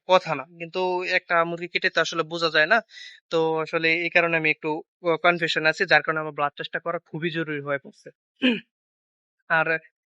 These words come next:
ব্রঙ্কাইটিসের যে প্রবলেমটা, ব্রঙ্কাইটিস, মাইকোপ্লাজম, এগুলা আসলে বর্তমানে ব্রঙ্কাইটিসের প্রবলেমটা ইদানিং দেখা দিছে। এই প্রবলেমটা, আহ, আগে খুব বেশি একটা ছিল না, বর্তমানে খুব বেশি পরিমাণ। তো, আহ, প্রত্যেকবারই রানীক্ষেতের সাথে আইভি ফোর ভ্যাকসিনটা করলে, আইভি ফোর, আহ, নাইন ভ্যাকসিনটা যদি করি, তাহলে ব্রঙ্কাইটিসের প্রবলেমটা সেরে যাবে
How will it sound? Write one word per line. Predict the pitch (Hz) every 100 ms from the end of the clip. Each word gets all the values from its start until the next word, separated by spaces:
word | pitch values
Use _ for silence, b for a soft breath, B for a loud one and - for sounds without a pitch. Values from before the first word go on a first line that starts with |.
| _
ব্রঙ্কাইটিসের | 160 185 208 214 - 214
যে | 196
প্রবলেমটা, | 190 175 165 165 170
ব্রঙ্কাইটিস, | 160 165 160 156 165 156
মাইকোপ্লাজম, | 160 156 156 156 151
এগুলা | 156 156 156
আসলে | 165 165 156 165
বর্তমানে | 156 156 175 170
ব্রঙ্কাইটিসের | 160 165 170 165 170
প্রবলেমটা | 170 165 165 160 156
ইদানিং | 160 170 165 165 170 165
দেখা | 165 156
দিছে। | 151 147
এই | 180 170
প্রবলেমটা, | 180 165 160 156 156 156 -
আহ, | 175 151 139 139
আগে | 170 165 180
খুব | - 156
বেশি | 175 180
একটা | 170 160
ছিল | 170 156
না, | 151
বর্তমানে | 147 156 175 175
খুব | 165 147
বেশি | 156 151
পরিমাণ। | 143 143 175 B B B B -
তো, | 202 208 202 -
আহ, | 208 175
প্রত্যেকবারই | 160 190 226 208 202 190 208
রানীক্ষেতের | 165 175 214 185 208
সাথে | - 175 165
আইভি | 156 175 202
ফোর | 202 180
ভ্যাকসিনটা | 165 - 175 180
করলে, | 190 175
আইভি | 156 165 185
ফোর, | 175 175 185
আহ, | 170 165 156 156
নাইন | 147 151 160 180 170
ভ্যাকসিনটা | 160 170 170 175
যদি | 160 170
করি, | 180 151 160
তাহলে | 160 156
ব্রঙ্কাইটিসের | 151 160 156 156
প্রবলেমটা | 156 160 151 147 147
সেরে | 156 151
যাবে | 151